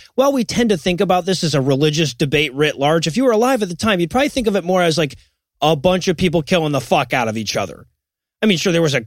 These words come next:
cracker argument buried in there somewhere, but by and large, it was a revolt against the tyrannical rule of the Roman Catholic Church and, by extension, the systems of government it endorsed. So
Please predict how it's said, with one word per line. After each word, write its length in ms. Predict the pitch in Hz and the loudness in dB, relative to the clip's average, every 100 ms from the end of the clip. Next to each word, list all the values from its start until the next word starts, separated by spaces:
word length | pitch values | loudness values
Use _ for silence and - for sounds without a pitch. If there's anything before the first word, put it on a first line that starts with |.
| - | -6
cracker 440 | - 165 170 151 | -2 -2 0 0
argument 500 | 135 147 143 147 127 | 0 0 0 -2 -2
buried 260 | 147 143 139 | 0 2 0
in 100 | 135 | 0
there 140 | 131 | -2
somewhere, 400 | - 208 170 147 | 0 0 2 2
but 200 | 143 165 | 0 0
by 180 | 233 277 | 0 0
and 120 | 220 | 2
large, 240 | 208 180 | 2 0
it 60 | 165 | 0
was 120 | 165 | 0
a 60 | 170 | 2
revolt 340 | 156 160 151 | 2 2 0
against 220 | 160 160 | 0 -2
the 80 | - | -2
tyrannical 640 | 156 170 165 156 156 170 | -4 0 2 2 0 0
rule 180 | 143 143 | 2 0
of 80 | 147 | 0
the 60 | 143 | 0
Roman 280 | 135 135 | 0 -2
Catholic 360 | 135 139 127 156 | -2 -2 -2 -2
Church 240 | 262 226 | 0 2
and, 240 | 190 175 160 | 2 0 0
by 100 | 160 | 0
extension, 460 | 165 - 127 160 | -2 -4 -4 -2
the 60 | 160 | -2
systems 420 | - 131 - 151 | -2 -4 -2 -2
of 140 | 160 143 | -2 0
government 420 | 131 123 120 127 | 0 -2 -4 -4
it 80 | 120 | -4
endorsed. 400 | 135 214 147 - | 0 0 0 -2
So 160 | 165 | -4